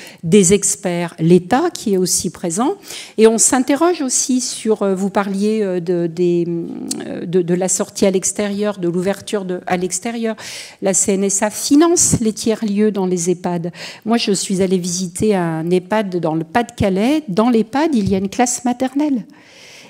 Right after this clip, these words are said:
Et je suis arrivée au moment de la sieste. Mais, mais, mais j'étais, mais, et, et en, ça m'a renvoyé des choses assez intéressantes, parce que j'étais, euh, enseignante et directrice d'école. Et je suis arrivée dans cet ehpad,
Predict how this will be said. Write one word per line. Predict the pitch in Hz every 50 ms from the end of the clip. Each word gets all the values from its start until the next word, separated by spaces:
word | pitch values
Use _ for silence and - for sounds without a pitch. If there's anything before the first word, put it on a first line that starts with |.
| _ -
Et | 185
je | -
suis | - - 214
arrivée | 214 226 233 220 277
au | 302
moment | 247 226 226 247 254
de | 247 233
la | 226 220
sieste. | - - - - 190 190 190 - - - - - - _ _ -
Mais, | 180 - - -
mais, | 160 175 175 - 165
mais | 170 180
j'étais, | 156 151 165 147 - 214 214
mais, | 220 202 170 151
et, | 156 - 180 185 185 -
et | - 190 202
en, | 202 202 190 - -
ça | - - 202
m'a | 175 180 175
renvoyé | 170 185 170 175 180 165 175 175
des | 160 170
choses | 170 - - 190 160 160
assez | 160 - - -
intéressantes, | 165 147 - 196 170 175 - 285 330
parce | - -
que | - 180
j'étais, | 165 190 170 170 - 233 226 214 190
euh, | 160 156 - - - - - - -
enseignante | 190 180 - - 196 190 180 196 208 226 240 240 -
et | - 180
directrice | 156 175 170 180 160 165 - - 220 196 170
d'école. | 175 170 175 - 170 156 160 - 175
Et | 180
je | 175
suis | - - - 247
arrivée | 254 294 269 262 254
dans | 180 165 151
cet | - - 240 226 -
ehpad, | 190 170 - - 165 170 196 226 294